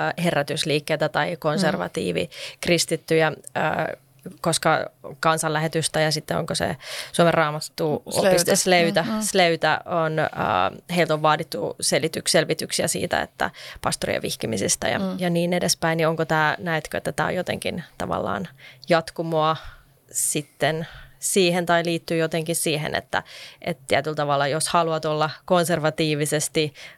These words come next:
Speaker 1: Raamattuun uskova kristitty tai pastori tai työntekijä
Speaker 2: Mm.
Speaker 1: kirkossa, niin sitten sitä ikään kuin toimialaa jatkuvasti sitten kavennetaan.
Speaker 2: No, tämähän on siis pitkä, siis pitkä prosessi, että vuosikymmenten ajan jo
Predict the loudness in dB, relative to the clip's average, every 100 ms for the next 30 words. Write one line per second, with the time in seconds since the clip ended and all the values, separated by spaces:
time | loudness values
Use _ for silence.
0 | _ 0 2 2 -2 -2 -2 0 -2 0
1 | 0 0 -4 -4 -2 -2 -4 -2 0 0
2 | 0 -2 -2 -2 0 0 -2 -2 -2 -2
3 | -4 -2 -4 -4 -4 -4 -4 -6 -10 -10
4 | -8 -8 -6 -4 -4 -4 -6 -4 -4 -4
5 | -4 -6 -8 -14 -16 -6 0 2 2 2
6 | 2 0 -2 -8 -20 -20 _ -20 _ -20
7 | -20 -20 -10 -8 -6 -4 -4 -4 -6 -8
8 | -6 -8 -8 -16 _ 0 0 0 -6 -6
9 | -4 -4 2 2 2 0 0 0 0 -2
10 | 0 0 0 -2 -20 -20 -20 -20 -20 -20
11 | _ -18 -16 -10 -8 -8 -12 _ -20 -20
12 | _ 0 0 2 0 0 -2 -2 -2 -4
13 | -6 -10 -12 -12 -6 2 2 0 -10 -4
14 | -2 0 0 2 2 2 -2 0 0 0
15 | 0